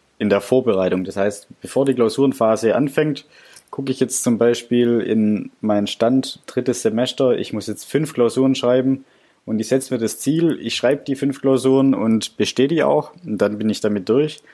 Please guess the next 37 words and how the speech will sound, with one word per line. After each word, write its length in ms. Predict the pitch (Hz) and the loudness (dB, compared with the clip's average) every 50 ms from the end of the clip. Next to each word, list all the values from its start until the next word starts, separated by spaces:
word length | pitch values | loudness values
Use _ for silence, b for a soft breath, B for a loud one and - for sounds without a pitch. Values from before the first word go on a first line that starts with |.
| b b b b b b - | b b b b b b -6
Und 580 | - 113 113 110 107 104 101 101 92 - - - _ _ | -2 0 0 2 2 0 0 -2 -4 -6 -10 -14 _ _
ich 140 | - 107 - | -8 -8 -2
gucke 200 | - 143 139 - | -2 -2 -2 0
dann, 340 | - 127 117 117 117 - - - _ | 0 0 2 2 0 -2 -4 -10 _
sage 260 | - - 113 110 107 | -6 -2 0 0 0
ich 120 | 107 - - | 0 -2 -2
mal, 140 | 113 107 101 | 0 0 2
danach 440 | 101 98 104 117 131 135 - - | 2 0 0 0 0 -2 -2 -6
wieder 480 | - 101 104 123 160 175 180 175 165 135 | -10 -8 -6 -4 0 2 4 4 4 2
in 100 | 120 131 | 0 0
dieses 280 | 135 139 131 131 - 135 | 0 0 0 0 -2 -4
Modulhandbuch 720 | 127 120 131 135 131 131 131 123 - - 123 117 - - | -2 0 0 0 2 0 0 -2 -2 -2 -2 -2 2 2
rein 300 | 117 117 120 123 127 120 | 4 4 4 2 2 0
und 160 | - 107 101 | -2 -4 -4
sehe 220 | - 123 120 110 101 | 0 2 2 2 2
einfach, 300 | 110 110 104 113 101 - | 0 -2 -2 -4 -4 -2
dass 160 | 107 101 101 | -2 -2 -2
ich 220 | 104 98 - - _ _ _ _ _ | -4 -8 -10 -16 _ _ _ _ _
genau 460 | - 113 107 101 104 120 127 131 127 - - - | -2 0 2 2 4 4 4 2 0 -2 -2 -2
dieses 280 | 127 123 117 117 - | -2 0 0 -2 -4
Semester 380 | - 107 110 113 113 - - 107 | -2 0 0 0 0 0 0 0
jetzt 120 | 95 - | 0 0
abgehakt 540 | - 113 - - - 120 117 117 113 - - | -4 -6 -4 -4 -2 -2 0 -2 -2 -2 -2
habe 180 | 113 113 113 - - _ | -4 -4 -4 -6 -12 _
und 200 | - 110 101 - | -8 -6 -6 -2
einfach 300 | - 104 101 - 113 98 | 0 -2 0 0 -2 -2
wieder 160 | 107 107 101 101 | 0 -2 -2 -2
einen 60 | 92 | -2
Schritt 260 | - - 101 87 92 | -4 -4 -6 -2 0
weiter 240 | 95 101 131 120 95 | 2 2 2 2 0
bin, 320 | 87 95 90 107 117 117 B B B B B B B B - | 0 0 0 0 0 -2 B B B B B B B B 0
ähm, 380 | 98 95 95 95 95 98 - - | 0 2 2 2 0 0 0 0
mit 200 | 110 104 - - | -2 0 2 2
dem 200 | 104 101 98 90 | 2 2 2 2
großen 380 | - 98 110 120 110 110 95 | 2 2 2 2 2 0 -4
Ziel, 420 | - - - 110 117 120 120 113 - | -4 -2 0 2 2 4 4 2 2
ähm, 480 | - 101 101 98 98 95 92 92 - | 0 -2 -2 -2 -2 -2 -4 -4 -6